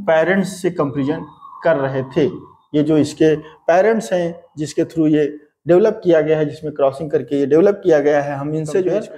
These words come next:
करा रहे थे। लेकिन suppose that ये जो एफ़ वन है, इसकी तुलना हम दोनों parents से ना करके हम किसी एक standard पेरेंट से करें, या फिर हम कहें कि commercial hybrid से करें, या फिर हम कहें check variety से करें,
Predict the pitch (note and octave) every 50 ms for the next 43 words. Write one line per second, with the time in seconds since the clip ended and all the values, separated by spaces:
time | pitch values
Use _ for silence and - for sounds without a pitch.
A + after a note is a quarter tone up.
0 | - - _ _ - F3 F#3 F3+ E3+ C#3+ C3+ C#3 B2+ - - C3 C3 C3+ - _
1 | _ _ _ _ _ - E3+ F3+ G3 G3 F#3+ - A#3+ B3+ B3 B3+ B3+ B3+ - -
2 | _ _ _ _ _ _ _ _ _ _ _ - - F3+ F3 A3+ A#3 A#3+ A#3 F#3+
3 | F3 F#3 F#3 F#3 F#3 F#3+ F3+ F#3 F3+ E3+ F#3 G3+ F3+ F3+ F#3 - - F3 - -
4 | - G#3+ A3+ A3+ F#3 E3+ F3 E3+ E3 E3+ E3+ - _ _ _ _ - F3+ - -
5 | - A#3 G3+ - F#3+ E3+ F3 F3+ F3+ E3 D3+ E3 E3 E3 C#3+ - - - D3+ D#3
6 | D#3 D#3+ E3 D#3 D#3 D#3+ D#3 D#3+ E3 D#3 - - D#3 D3+ E3 F#3 G#3 G3+ G3 E3
7 | D3 C3 - D3+ D3 D3+ D3+ - - - _ _ _ _ _ - F3 F3 E3+ E3
8 | E3+ - - - _ _ _ _ _ _ _ _ - F#3+ F#3 - G3+ G3 F#3 F3+
9 | F3 F3 E3+ F3 E3+ - - - - F3+ F#3 G3 A3 A#3 A3 A3+ F#3+ F3 D#3+ D#3
10 | D#3+ D#3 - D#3 D#3 - D3 D3 D3 D3 C#3+ D3 D3+ D#3 E3+ E3 - G3 F3 E3
11 | - F3 F3 E3+ - D#3 D#3 D#3+ D#3 D#3 D#3 D#3 C#3+ - - D3 C#3+ D#3 D3+ C#3+
12 | - D#3+ D3+ C#3 C#3 D3 D#3 E3+ G#3 G#3+ G#3+ - F3 D#3 - D#3 D3+ D#3 D#3 D3+
13 | D#3 D3 - D#3 D3+ D3+ D3 - D3 D3+ D3+ - - G#3 G3+ G3+ F#3 E3 D#3+ D3+
14 | C#3+ D3 - E3 D3+ - D#3+ D3+ - D3 C#3+ C#3+ C#3+